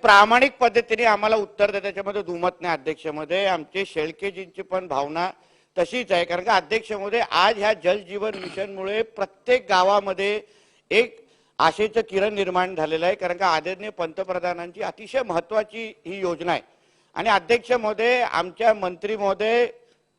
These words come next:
निश्चित पद्धतीने मेहनत करतात. अध्यक्ष महोदय, ते बाळासाहेबांचे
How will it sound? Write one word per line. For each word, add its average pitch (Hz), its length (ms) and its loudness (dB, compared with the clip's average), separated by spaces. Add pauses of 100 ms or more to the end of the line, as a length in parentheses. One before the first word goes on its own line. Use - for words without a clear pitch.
निश्चित 175 320 -2
पद्धतीने 214 440 -4
मेहनत 180 420 -4
करतात. 196 340 0
अध्यक्ष 202 360 -4
महोदय, 196 220 -4
ते 220 200 -2
बाळासाहेबांचे 202 1000 4